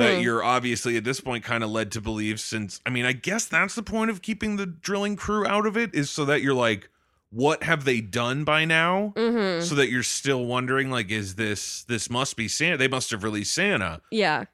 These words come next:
Speaker 2: If he, if, if, or, you know, Monster Santa, whatever the hell
Speaker 1: Yeah.
Speaker 2: it, like, is, or, you know, 'cause obviously they keep calling it Santa Claus.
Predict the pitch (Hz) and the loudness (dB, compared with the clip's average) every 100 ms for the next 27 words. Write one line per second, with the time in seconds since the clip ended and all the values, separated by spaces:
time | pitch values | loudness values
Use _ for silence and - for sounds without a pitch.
0 | _ 120 117 117 113 113 110 95 - - | _ -4 -4 -2 -2 -2 -4 -6 -8 -4
1 | 110 95 110 104 107 113 87 76 113 123 | -4 -4 -6 -6 -4 -4 -6 -8 -4 -2
2 | 135 - 113 - 101 101 104 117 120 113 | -2 -2 -2 0 2 2 2 0 2 0
3 | 110 107 107 - 233 247 143 113 101 104 | 0 -2 -4 -6 -2 0 0 0 0 -2
4 | 92 127 127 110 104 101 101 104 107 101 | -2 -2 0 0 -2 -2 -4 -2 -2 0
5 | 110 90 107 110 101 98 107 95 95 - | -2 -4 -4 -4 -4 -4 -6 -4 -6 -4
6 | 143 117 - 190 151 120 107 - 107 87 | -6 -4 0 2 2 0 -2 -2 -2 -2
7 | 85 95 85 78 82 85 | -6 -4 -4 -4 -6 -8